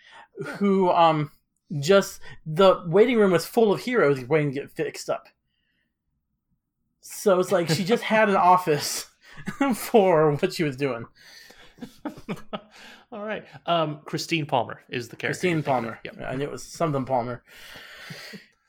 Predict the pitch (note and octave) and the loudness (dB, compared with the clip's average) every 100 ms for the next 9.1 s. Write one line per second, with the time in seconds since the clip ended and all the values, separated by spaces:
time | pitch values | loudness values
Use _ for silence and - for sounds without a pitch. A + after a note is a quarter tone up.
0 | - B2+ A2+ - F3 D#3+ D#3 D#3 - F#3+ | -6 -2 -2 4 4 4 0 -2 2 4
1 | F#3+ - G3 F3 E3+ F#3+ A3+ A3+ G3 F#3+ | 4 2 2 2 0 0 2 2 4 2
2 | - F#3 E3+ C#3 G3 D#3+ C3 C3+ E3 F#3+ | 0 -2 -4 -6 -2 -2 -2 -4 0 2
3 | E3+ D3+ C#3+ C3 - D#3+ D3 D3 C#3 C3+ | 2 0 -2 -6 -10 -6 -6 -4 -4 -6
4 | - - D3+ B2+ C3+ C#3+ D#3 C#3 C3 - | -8 -10 -10 -6 -6 -6 -2 -2 -2 -4
5 | D#3+ D#3 C3 F3 D#3+ F3 - F3 D3+ A#2+ | -2 -2 -2 0 0 -2 -4 -4 -4 -4
6 | C#3 C#3+ C#3+ C3 - - - _ _ - | -6 -2 -2 -2 -6 -16 -20 _ _ -18
7 | - D3+ C#3+ C3+ C3 - D3 D#3 F#3+ F#3 | -4 -2 -2 -2 -6 -6 0 2 4 0
8 | D#3+ - E3 E3 - F#3 F3+ F3+ D#3 C#3+ | 0 2 2 0 -4 -2 0 0 0 0
9 | - | -4